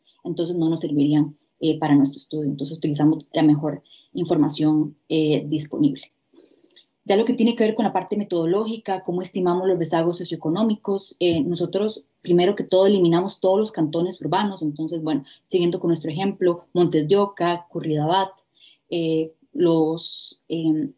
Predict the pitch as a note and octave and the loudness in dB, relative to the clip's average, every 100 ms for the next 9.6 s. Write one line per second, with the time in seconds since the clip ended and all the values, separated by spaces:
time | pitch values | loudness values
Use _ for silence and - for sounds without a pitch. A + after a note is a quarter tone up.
0 | - G3+ G#3+ A#3+ A3+ E3 F3 F#3+ E3+ F3 | -4 2 2 2 0 0 0 -2 -2 -2
1 | E3 F#3 F3 G3 F#3+ F#3 F#3 D#3+ E3 F#3+ | -2 -2 -2 -2 -4 -2 -2 0 0 0
2 | F3+ F3+ D#3 D3+ D#3+ - E3+ E3+ D#3+ D#3+ | -4 -4 -4 -2 -2 -6 -14 -12 -6 -4
3 | E3 D3+ D#3+ E3+ F3 - - - - F3 | -2 -2 0 0 -2 -14 -20 -12 -4 -2
4 | E3+ E3 C#3+ D3 D3+ F3+ F3+ - D#3+ D#3+ | 0 0 -2 -2 -2 -2 -4 0 2 2
5 | - _ _ - F3+ G#3 A3 A3+ G#3+ A#3 | -4 _ _ -8 0 2 2 0 0 0
6 | F3 E3 - E3+ F3 F#3+ F#3 F3+ E3 F3+ | -2 -2 -4 -4 -2 -6 -4 -2 0 0
7 | F#3 F#3 D#3+ D#3 E3+ F#3 D#3 D#3 F3 - | -2 -4 0 2 2 -2 -4 0 -2 0
8 | E3+ F#3+ F#3 D3 D#3 C#3 F3+ E3 D3 F3 | 0 0 0 -4 -4 -4 -4 0 0 0
9 | F3 D#3 D#3+ E3 E3 | -2 0 0 0 -4